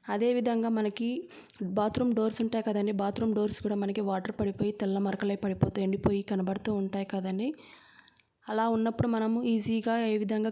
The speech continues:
క్లీన్ చేసుకోవచ్చు, అసలు రుద్దాల్సిన పని లేకుండా మన ట్యాప్స్ కానీ బాత్రూమ్ మొత్తం కూడా టైల్స్ కానీ ఏ విధంగా క్లీన్ చేసుకోవాలని ఈరోజు వీడియోలో మీతో షేర్ చేసుకోబోతున్నాను. ఇక వీడియోలోకి అయితే వెళ్దాం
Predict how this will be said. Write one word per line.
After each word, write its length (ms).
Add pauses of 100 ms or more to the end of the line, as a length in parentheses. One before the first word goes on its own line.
క్లీన్ 240
చేసుకోవచ్చు, 500
అసలు 260
రుద్దాల్సిన 480 (100)
పని 200
లేకుండా 380
మన 240
ట్యాప్స్ 280 (120)
కానీ 220 (100)
బాత్రూమ్ 380
మొత్తం 320
కూడా 180
టైల్స్ 280 (100)
కానీ 240 (1000)
ఏ 100
విధంగా 380
క్లీన్ 240
చేసుకోవాలని 680 (140)
ఈరోజు 400
వీడియోలో 340
మీతో 200 (120)
షేర్ 300
చేసుకోబోతున్నాను. 840
ఇక 180
వీడియోలోకి 400
అయితే 220
వెళ్దాం 240